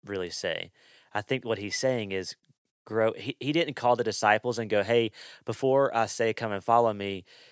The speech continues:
you guys recite you know, your portion of the Old Testament. And then they had to do it. And he was like, "Uh, you missed a few words, but I forgive you." And he didn't do that. He just said, "You're a fish, come and follow me. Drop all your stuff, come and follow me." And they did. So I think that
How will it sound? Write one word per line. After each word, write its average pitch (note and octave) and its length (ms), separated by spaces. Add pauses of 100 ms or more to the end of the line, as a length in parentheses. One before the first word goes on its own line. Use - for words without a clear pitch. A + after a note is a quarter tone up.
(260)
you A#2 140
guys A2 260
recite F#2+ 600 (300)
you A2 120
know, F2+ 400
your F#2+ 220
portion F2+ 440
of F2 180
the F#2+ 80
Old F2 200
Testament. F2 580
And G2 140
then F#2 100
they F2 120
had F2 160
to E2+ 60
do G2+ 220
it. F#2 40
And F2+ 100
he F#2 80
was F#2 120
like, G2 120 (100)
"Uh, G3+ 180
you E3 160
missed C#3 180
a - 40
few A#2 180
words, G2+ 260
but F#2 120
I F2+ 60
forgive E2 320
you." - 80 (480)
And D#3+ 160
he F3 120
didn't D#3 200
do F#3 120
that. D2+ 280
He A#2 80
just A#2+ 220
said, A#2+ 400
"You're B2 180
a A2+ 40
fish, - 280
come C3+ 160
and B2+ 100
follow F#2+ 240
me. - 300
Drop A2+ 240
all A#2 120
your B2+ 100
stuff, G2+ 260
come G2 120
and F#2 80
follow F2 220
me." F2 100
And E2+ 100
they F2 100
did. G#2 260 (320)
So - 160
I A#2 100
think C#3 260
that A2 240